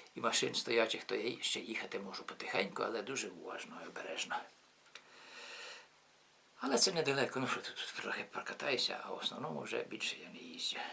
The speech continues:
Тільки хожу поруч з велосипедом, або з кравчучкою, або й просто так пішки. І от зараз пішки мені треба оце встати,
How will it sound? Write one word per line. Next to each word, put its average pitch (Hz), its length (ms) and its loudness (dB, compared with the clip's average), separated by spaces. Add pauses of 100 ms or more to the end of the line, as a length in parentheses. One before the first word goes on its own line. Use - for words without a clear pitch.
(580)
Тільки - 300 -2
хожу - 280 -2
поруч - 300 2
з - 60 2
велосипедом, - 600 -2 (240)
або - 160 -6
з - 80 6
кравчучкою, - 720 -2
або - 300 0
й - 180 -12
просто - 400 0
так - 300 -2
пішки. - 480 -4 (1200)
І 254 120 8
от 269 560 2
зараз 113 880 6 (1120)
пішки - 440 4
мені - 200 -2
треба - 320 6
оце - 180 2
встати, - 500 4